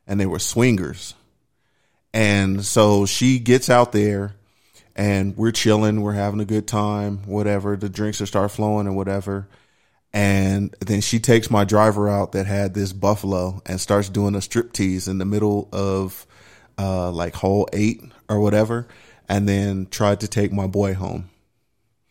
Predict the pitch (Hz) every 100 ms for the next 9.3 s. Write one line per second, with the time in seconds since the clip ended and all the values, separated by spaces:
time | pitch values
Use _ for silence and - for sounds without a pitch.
0 | _ _ - - _ _ 101 98 98 95
1 | 98 95 120 104 101 101 101 104 - 98
2 | 98 - 107 107 104 104 - 101 - 98
3 | 95 - - - 92 92 90 98 101 101
4 | - 117 113 110 110 107 - 101 104 104
5 | 98 101 101 104 104 104 104 - - _
6 | _ - 101 - 131 117 117 120 117 110
7 | 104 117 117 107 110 110 107 104 82 -
8 | 104 101 104 101 95 120 120 - 101 104
9 | 104 98 -